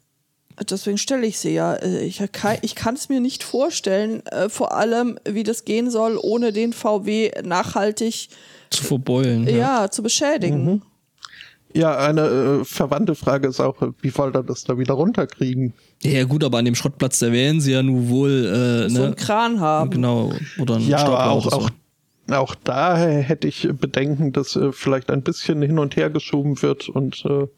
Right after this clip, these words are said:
Speaker 2: Ja, we cross, we cross
Speaker 3: Gut.
Speaker 2: the bridge when we, when we are there oder so ähnlich, ne? Das, äh
Speaker 3: Gut. Es ist jetzt auch nicht, also das aller-,
Speaker 1: Ja.
Speaker 3: der allerneueste Passat
Speaker 1: Aber
Speaker 3: darunter.
Speaker 1: man, man, man, man staunt tatsächlich immer mal wieder, auf was für Ideen Menschen kommen, wenn so der Tag lang ist.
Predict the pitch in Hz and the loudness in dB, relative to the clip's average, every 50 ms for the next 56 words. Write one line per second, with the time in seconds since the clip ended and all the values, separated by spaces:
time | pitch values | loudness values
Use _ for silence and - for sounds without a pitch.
0 | _ - - - _ _ - - - - - - - - - 110 - - - 104 | _ -14 -14 -14 _ _ -8 -6 -6 -10 -10 -10 -12 -8 -6 -6 -4 -2 0 0
1 | 120 127 135 127 - - 160 190 - - - 156 135 143 - - 156 175 - - | 2 2 2 0 0 0 0 0 -2 -2 0 0 0 0 0 0 0 0 0 0
2 | - 151 139 - 147 147 - - 143 131 135 127 127 127 127 127 120 - - - | -2 -4 -2 0 -2 -2 -2 -2 0 0 2 2 2 2 0 0 -2 -4 -4 -2
3 | - - 117 117 120 123 120 107 104 104 107 101 101 104 110 117 113 107 110 107 | -2 0 0 0 0 0 0 0 0 0 0 0 0 0 2 2 2 0 -2 -2
4 | - - - - - - 110 - - 127 143 139 127 - - - - - - - | -4 -4 -4 -4 -2 -4 -4 -4 -2 0 0 0 0 -2 -4 -6 -8 -8 -6 -4
5 | - - - - _ _ _ - - 120 - - - 135 - - 127 110 - - | -4 -4 -6 -8 _ _ _ -8 -6 -6 -4 -4 -6 -4 -2 -2 -2 -2 0 -2
6 | 123 - - 135 120 110 - - 110 117 120 123 123 123 123 117 104 - - - | -2 -2 -2 -2 -2 -2 -2 -4 -4 -4 -4 -4 -4 -4 -4 -4 -4 -6 -8 -8
7 | - - 139 139 120 214 208 185 190 220 - 269 - 139 135 123 127 123 - 131 | -6 -2 -2 0 2 2 2 2 2 2 2 2 2 2 2 2 0 0 0 0
8 | 135 127 127 - - - 131 123 123 - - - 139 117 - - 131 120 120 - | 0 0 -2 -4 -2 -2 0 0 0 -2 -2 -4 -4 -4 -2 -2 -2 -2 0 0
9 | 247 277 254 247 254 233 123 123 123 - - 240 240 240 240 247 240 226 - - | -2 0 0 0 0 0 0 -2 -2 -2 -2 0 0 0 0 0 -2 -4 -2 -2
10 | 240 247 247 233 208 220 254 240 226 - - 240 240 233 240 233 - - - 247 | -2 -2 -2 -2 -2 -2 -2 -2 -4 -4 -4 -2 -2 0 -2 -2 -4 -4 -4 -2
11 | 240 - - - 208 180 214 254 269 302 - - - 277 220 - 277 240 269 - | -2 -2 -2 0 0 0 0 0 0 -2 -4 -4 -6 -4 -2 0 -2 -2 -2 -2
12 | 277 254 - - 240 254 247 240 226 233 226 233 233 214 233 233 214 247 254 254 | -4 -6 -4 -2 0 0 0 0 0 0 2 0 0 0 0 0 0 2 2 2
13 | - - 214 226 - 233 233 - - - 240 180 220 196 202 214 214 214 202 180 | 2 0 -2 -2 -2 -4 -4 -4 -4 -4 -2 -2 -2 0 0 0 2 2 2 0
14 | 170 185 202 - - - 196 - - 190 175 180 190 180 180 180 196 - 208 202 | 0 0 0 -2 -4 -4 -6 -4 -2 -2 -2 0 0 -2 -2 -2 -2 -2 -2 0
15 | 226 233 254 - - 180 156 156 - 147 135 139 147 131 107 - - - - | 0 0 -2 -2 -2 0 0 0 0 -2 -4 -4 -4 -6 -8 -8 -8 -10 -12